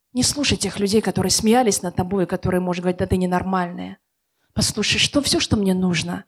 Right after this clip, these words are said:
это просто твоя вера. Потому что невозможно человеку, возможно мне, возможно Господу Богу". Аминь. Драгоценные,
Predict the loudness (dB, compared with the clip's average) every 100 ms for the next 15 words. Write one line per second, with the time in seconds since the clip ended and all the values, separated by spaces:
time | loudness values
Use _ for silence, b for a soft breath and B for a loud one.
0 | _ _ -10 -6 0 0 0 -6 -8 -8
1 | -8 -8 -8 -8 -10 -16 _ _ _ _
2 | _ _ _ _ _ -4 -2 0 0 -2
3 | 0 2 2 2 2 2 4 2 0 -2
4 | _ -4 -2 -2 -4 -4 -10 -14 _ _
5 | -6 -4 -4 -6 -8 -10 -12 -14 -16 _
6 | _ _ _ -4 -2 0 0 0 -2 0
7 | 0 -2 -6 -12 -16 -20 _ _ -10 -4
8 | -4 -4 _ _ _ _ _ _ _ _
9 | _ 0 2 2 2 6 8 8 6 4
10 | 2 -4